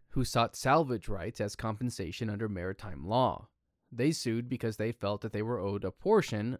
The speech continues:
of the ship's cargo. Ruiz and Montes sued because they stated the Africans were their private property and not part of the salvage sale of the ship. The Spanish government said that since the Amistad was rescued by a U S owned ship,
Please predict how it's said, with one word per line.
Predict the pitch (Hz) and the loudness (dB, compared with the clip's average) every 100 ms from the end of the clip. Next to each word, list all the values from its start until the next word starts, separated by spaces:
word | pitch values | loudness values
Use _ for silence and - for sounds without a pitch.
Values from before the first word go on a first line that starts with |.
| - | -8
of | 110 | -8
the | 110 | -6
ship's | - - | -8 -6
cargo. | - - 127 - 67 - _ _ _ _ _ _ _ _ _ _ _ _ | -2 2 2 2 -8 -10 _ _ _ _ _ _ _ _ _ _ _ _
Ruiz | 131 139 143 131 | 6 8 8 4
and | 127 120 | 0 2
Montes | 120 139 120 113 123 | 2 2 0 -2 -2
sued | 117 120 | 0 0
because | 123 113 110 | -2 -2 -2
they | - 107 | 0 -2
stated | - 104 101 113 117 | -2 -4 -2 -4 -6
the | 113 101 | -8 -8
Africans | 95 110 - 107 101 107 | -6 -8 -8 -8 -6 -6
were | 107 101 | -6 -4
their | 101 | -4
private | 98 - 101 90 - - | -4 -2 -2 -2 -8 0
property | 131 147 - 95 110 | 2 2 0 -2 -4
and | 110 110 | -4 -2
not | 104 98 - | -4 -6 -4
part | - 101 | -4 -2
of | 98 | -4
the | 107 | -8
salvage | - 113 113 104 104 | -4 0 0 -2 -8
sale | - 92 92 101 | -8 -6 -4 -6
of | - | -8
the | - | -14
ship. | - 139 117 - - - _ _ _ _ _ _ _ _ | -6 -2 -2 -4 -20 -20 _ _ _ _ _ _ _ _
The | 123 120 | -4 -2
Spanish | - 127 113 - | 2 2 2 4
government | 156 170 123 131 | 4 6 2 0
said | - 117 | 0 0
that | 104 - | 0 -4
since | - 127 123 - | 0 0 0 -4
the | 117 | -4
Amistad | 98 120 117 113 107 104 | 0 -2 0 0 -2 -2
was | 107 - | -6 0
rescued | 113 - 117 113 | -2 0 -6 -4
by | 110 104 | -2 0
a | |
U | 104 113 123 110 | -2 -2 0 0
S | 107 - | -2 -4
owned | 113 104 - | -6 -6 -6
ship, | - 165 135 - | -2 2 2 0